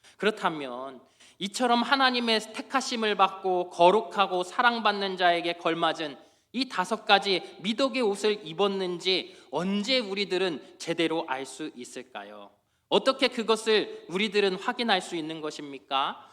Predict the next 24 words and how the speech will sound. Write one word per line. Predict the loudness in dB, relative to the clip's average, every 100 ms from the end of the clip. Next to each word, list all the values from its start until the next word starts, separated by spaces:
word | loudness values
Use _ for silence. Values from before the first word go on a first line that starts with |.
| _
십삼 | -12 -10 0 0 2
절 | 0
말씀입니다. | 0 -2 -6 -10 -12 -12 -14 -16 -18 -18
우리 | -16
십삼 | -14 -4 -4 -2
절 | -4
말씀 | -4 -6 -8 -8 -8 -8
같이 | -8 -8 -8
읽습니다. | -10 -12 -14 -14 -18 -20 -20 -20 -16
"누가 | -10 0 4 4
누구에게 | 2 -4 0 2 2 4 2 2
불만이 | 0 4 6 6 2 -4
있거든 | -2 -2 0 -2 -4 -8
서로 | -8 -2 0 2
용납하여 | 0 0 0 0 0 0 2 2 0 -4 -16 -8
피차 | -8 -8 0 2 4 2
용서하되 | -2 -2 -2 0 2 2 0 -2 -12 -20 -12
주께서 | -8 -4 0 0 0
너희를 | 2 4 4 2 2 2 2
용서하신 | 2 2 2 2 2 0 -2
것 | -2 2
같이 | 2 2 0 0 0 -8 2
너희도 | 4 6 4 2 0 -2
그리하고." | -6 -4 -4 -4 -8 -10 -12 -10 -8 -8 -10 -12